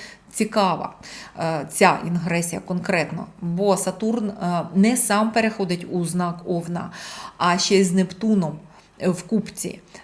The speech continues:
Е, Нептун, цикл Нептуна більше ста років.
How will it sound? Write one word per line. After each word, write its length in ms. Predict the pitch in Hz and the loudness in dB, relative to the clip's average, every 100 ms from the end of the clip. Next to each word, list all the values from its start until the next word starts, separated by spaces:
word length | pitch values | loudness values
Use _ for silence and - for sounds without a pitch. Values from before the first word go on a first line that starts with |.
| - | -4
Е, 200 | 180 175 | 0 6
Нептун, 680 | 196 202 202 240 254 285 254 | 6 6 2 2 2 0 -4
цикл 240 | - 196 196 | -2 2 4
Нептуна 560 | 185 175 - 214 220 | 2 0 -2 2 4
більше 360 | 175 180 190 190 | 4 2 2 2
ста 300 | 180 185 185 | 0 0 2
років. 340 | 185 175 160 | 2 -2 -8